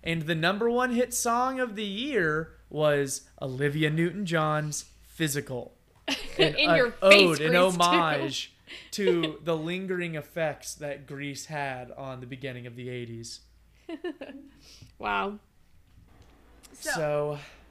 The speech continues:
Speaker 3: I know that How Did This Get Made has a Grease two episode, and June Diane Ra-, Raphael and I both agree that this movie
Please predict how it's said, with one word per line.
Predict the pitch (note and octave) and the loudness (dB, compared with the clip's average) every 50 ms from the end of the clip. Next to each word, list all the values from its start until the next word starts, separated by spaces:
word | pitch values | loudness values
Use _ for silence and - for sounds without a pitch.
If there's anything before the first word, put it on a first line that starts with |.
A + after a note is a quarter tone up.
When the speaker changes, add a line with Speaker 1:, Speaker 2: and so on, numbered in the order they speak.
| - - | -8 -6
Speaker 3:
I | C4+ D4 | -6 -4
know | D#4 E4+ F#4+ | -4 -6 -6
that | G#4+ A#4 G4+ E4+ | -6 -8 -8 -6
How | E4 F4 D#4 D#4 | -2 -2 -2 -2
Did | E4+ F4+ D#4+ | -2 -6 -14
This | D4+ D#4+ - | -14 -16 -16
Get | - C#4+ - A3+ | -16 -18 -16 -14
Made | A#3 A#3 A3+ A#3 A#3+ | -12 -10 -10 -10 -10
has | C4+ C4+ B3+ A#3 | -10 -12 -12 -12
a | A#3+ | -14
Grease | G#3 A3 A#3+ A#3 A#3+ | -14 -14 -14 -14 -14
two | A#3+ - C4+ B3 | -16 -14 -12 -12
episode, | A3+ A3 G#3+ A#3+ - - A#3+ A3+ A3+ A3+ A3+ A3 - - - | -12 -12 -14 -18 -16 -14 -12 -10 -10 -10 -10 -12 -12 -12 -10
and | G3+ G3+ G3+ G3+ G3+ G3+ G#3 | -10 -10 -8 -10 -10 -12 -12
June | G#3+ A3+ A3+ A3+ | -14 -14 -14 -14
Diane | A#3 B3 A#3+ A#3 A#3 A3+ A3 G#3+ | -10 -10 -8 -8 -8 -10 -10 -10
Ra-, | G#3 G#3 G#3 G#3 - - - | -10 -10 -10 -10 -14 -16 -14
Raphael | G3+ A3 A3+ A#3+ - A#3+ G#3 F#3+ F#3 F#3 F3+ - | -12 -12 -12 -12 -14 -12 -12 -12 -10 -12 -12 -14
and | - F#3 | -14 -12
I | - - F#3 F#3 F#3 F#3 F#3 F#3 - - - - - - - - - - - - - - - - - - - | -10 -10 -8 -8 -8 -10 -10 -12 -16 -18 -20 -20 -20 -20 -20 -20 -20 -20 -20 -20 -20 -20 -20 -20 -20 -20 -18
both | G#3 F#3 - A#3+ B3 C#4+ C#4+ - | -16 -10 -8 -8 -8 -8 -10 -12
agree | C4+ B3 G#3 A3+ B3+ C#4 A#3+ G3+ F#3+ F#3 G3 A3+ A#3+ C#4+ D#4 - | -12 -12 -10 -10 -8 -8 -8 -8 -10 -10 -12 -14 -16 -18 -20 -16
that | A#3+ A#3 A#3 G#3 | -16 -14 -14 -12
this | B3 B3 A#3+ - | -14 -14 -12 -12
movie | B3 D4+ F4+ E4+ C#4+ C4 C4 C#4 D#4 F#4 | -12 -12 -12 -12 -12 -14 -14 -14 -14 -16